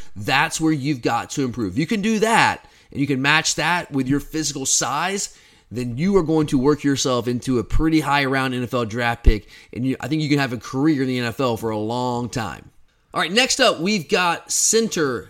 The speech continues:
Cedric Van Pran. Cedric, you were a great leader for us last year. You really kinda came into your own in that role. But I need you to take it to another level this year, man.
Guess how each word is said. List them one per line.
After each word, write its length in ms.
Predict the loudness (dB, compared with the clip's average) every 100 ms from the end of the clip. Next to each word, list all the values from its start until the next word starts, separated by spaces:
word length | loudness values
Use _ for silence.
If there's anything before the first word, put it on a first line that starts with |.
| -12
Cedric 800 | -2 0 0 -2 -2 -2 -4 -8 -20
Van 640 | -8 -4 -2 -2 -6 -10 -16 _
Pran. 580 | -4 -2 0 -2 -4 -10 -20 _ _ _ _ _ _
Cedric, 640 | -4 -2 0 -2 -4 -14 _ _ _ _ _
you 240 | -8 -2 2
were 260 | 4 4 4
a 340 | 0 0 -4 _ _ _ -16
great 540 | -10 -2 2 4 2
leader 260 | 0 -2 -2
for 160 | -2
us 220 | -4 -4 -6
last 360 | -6 -6 -8
year. 120 | -8
You 220 | -4 -4 0
really 220 | 0 0
kinda 200 | -4 -8
came 260 | -4 -2
into 220 | -2 0 0
your 160 | 0
own 220 | 0 0
in 240 | -2 -4 -4
that 200 | -6 -6
role. 360 | -4 -4 -6 -14 -20 -20 -20 _ -12 -12 4
But 100 | 8
I 80 | 8
need 280 | 6 0 0
you 140 | 2
to 80 | 2
take 140 | 2 -2
it 80 |
to 60 | 0
another 160 | 0 0
level 260 | 0 0
this 240 | -2 -4 -2
year, 120 | -4
man. 280 | -4 -6